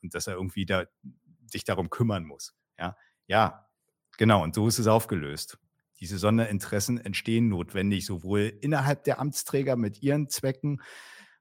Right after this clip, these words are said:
und auch aufgrund, äh, meinetwegen, das ist dann der Abteilung Pro-,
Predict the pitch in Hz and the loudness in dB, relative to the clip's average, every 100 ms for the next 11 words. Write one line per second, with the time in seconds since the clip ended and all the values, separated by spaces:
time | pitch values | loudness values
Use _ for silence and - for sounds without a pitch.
0 | _ - 120 123 117 - _ _ 107 110 | _ 2 4 4 0 -10 _ _ 2 2
1 | - 113 101 - 110 117 120 - - 110 | 2 -2 -2 0 2 2 2 -4 -4 -2
2 | 107 104 98 107 104 101 104 90 - 95 | 0 2 4 2 2 0 0 -2 -4 -2
3 | 90 95 - - 104 107 98 107 | -2 -4 -10 -6 -2 -2 -2 -8